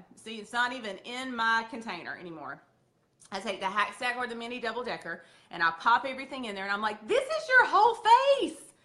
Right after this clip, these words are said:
And, and yeah, I do the whole little compact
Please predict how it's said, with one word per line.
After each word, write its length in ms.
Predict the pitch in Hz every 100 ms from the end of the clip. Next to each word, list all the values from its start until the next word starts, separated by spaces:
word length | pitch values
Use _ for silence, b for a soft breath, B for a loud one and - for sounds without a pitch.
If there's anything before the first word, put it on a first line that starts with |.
| b b b
And, 140 | 170 156 -
and 140 | 214
yeah, 200 | 196 160
I 120 | 170 180
do 120 | 180
the 120 | 175
whole 240 | 175 170
little 240 | 165 156 143
compact 720 | - 170 165 170 147 -